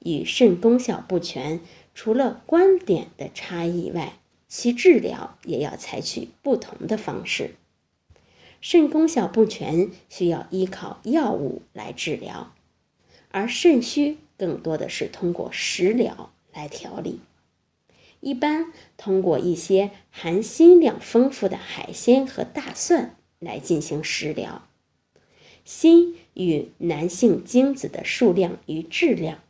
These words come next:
密切相干，所以性功能稍微差一点的男人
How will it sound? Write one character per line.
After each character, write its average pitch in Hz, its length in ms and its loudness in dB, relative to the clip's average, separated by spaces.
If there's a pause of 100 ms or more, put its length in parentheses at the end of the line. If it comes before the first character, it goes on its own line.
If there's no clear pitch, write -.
(120)
密 240 280 2
切 - 280 -10
相 151 280 -4
干， 160 280 -8 (880)
所 175 220 0
以 156 320 -2 (320)
性 220 480 0 (180)
功 226 300 2
能 185 440 0
稍 247 260 -2
微 262 140 0
差 269 340 -4
一 180 120 -2
点 160 160 -6
的 175 120 -8
男 160 220 -6
人 - 200 -6